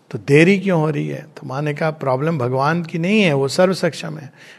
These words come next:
भगवान के से भी कभी पूछ लो, कहते, "मनुष्य बड़ी देरी कर रहा है।" तो कारण क्या है? Actually वो उत्तर पूरा मैं बता दूं, फिर आता हूं। कहते, From the man's point of view, God is slow. From God's point of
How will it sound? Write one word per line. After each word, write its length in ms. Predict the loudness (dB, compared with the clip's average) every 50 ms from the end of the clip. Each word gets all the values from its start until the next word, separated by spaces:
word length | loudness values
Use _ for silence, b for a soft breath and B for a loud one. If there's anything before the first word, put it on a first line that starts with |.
| B B 0
भगवान 400 | 2 4 6 6 4 4 4 2
के 140 | 2 2
से 120 | 4 4 2
भी 140 | 4 2 4
कभी 280 | 4 4 6 6 4
पूछ 340 | 2 2 0 0 0 0 -2
लो, 140 | -2 -2 2
कहते, 240 | 2 2 4 4 2
"मनुष्य 360 | 2 4 2 2 4 2 4
बड़ी 220 | 4 4 4 4
देरी 260 | 2 2 2 2 2
कर 160 | 0 0 0 2
रहा 140 | 2 0
है।" 220 | -2 -4 -10 b b b b b b b b b _ _ -14
तो 80 | -12 -6
कारण 400 | 0 2 6 6 6 6 4 4
क्या 160 | 2 2 0
है? 200 | 0 0 -6 -12 -20 _ _ _ _ _ -8 -8
Actually 260 | -8 -6 -4 -2 0
वो 100 | 2 2
उत्तर 320 | 2 2 0 2 0 0 0
पूरा 300 | 2 0 2 4 4 2
मैं 240 | 2 0 -4 -4
बता 260 | -8 -6 -2 -2 0 0
दूं, 120 | 0 -2
फिर 220 | -2 0 0 0
आता 220 | 0 -2 -6 -10 -18
हूं। 120 | -18 -20 -20 _ b b b b b b b b b _ -8
कहते, 200 | -4 2 2 2
From 280 | 2 4 2 2 4 4
the 340 | 4 4 2 2 -2 0 2
man's 440 | 4 6 6 6 4 2 -2 0 0
point 240 | 2 2 2 4 2
of 140 | 2 4 6
view, 200 | 6 6 6 4 0 -12 b b b b b b b _ _ _ -12 -2
God 300 | 2 6 8 8 8 8
is 280 | 6 4 2 -2 -2
slow. 220 | 0 0 0 0 -4 -10 -6 -4
From 160 | -4 -2 0 2
God's 200 | 4 4 2 2 0 0
point 160 | 0 2 2
of 100 | 2 0